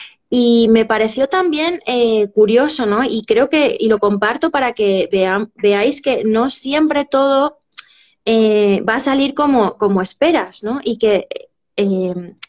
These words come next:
si e-, la misión de esa persona era esa, aparecer en ese momento, y tenía su porqué, pero en registros no había nada que decir de él. Es decir, ya no había n-, nada pendiente, ya no había...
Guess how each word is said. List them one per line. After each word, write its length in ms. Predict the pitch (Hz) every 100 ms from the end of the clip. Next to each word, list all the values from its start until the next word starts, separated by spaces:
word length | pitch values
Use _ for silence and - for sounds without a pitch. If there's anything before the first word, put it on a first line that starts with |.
| _ _ -
si 360 | - 240 226
e-, 120 | 220 -
la 140 | 220
misión 400 | 220 220 262 285
de 60 | 285
esa 180 | 302 285
persona 600 | 277 269 320 339 208 190 _ _ _ _ -
era 440 | 233 269 262 269
esa, 320 | 339 349 247
aparecer 360 | 190 190 196 214
en 80 | 240
ese 160 | 247
momento, 500 | 226 240 294 349 320 -
y 100 | 214
tenía 380 | 190 208 240
su 180 | 262 269
porqué, 540 | 240 233 233 262 320 349 _ _ -
pero 200 | 233 240
en 100 | 226
registros 1000 | 226 220 - 277 302 - 254 294 - -
no 200 | 233 247
había 300 | 277 302 302
nada 400 | 277 254 285 311
que 100 | 302
decir 420 | 214 208 226 247 233
de 160 | 233
él. 160 | 403 -
Es 140 | 233
decir, 260 | 226 240 233
ya 140 | 196 233
no 140 | 277
había 440 | 269 269 277 247 233
n-, 420 | 214 202 220 220
nada 280 | 220 220 240
pendiente, 640 | 240 233 220 233 233 233
ya 120 | 220 208
no 100 | 226
había... 380 | 226 226 208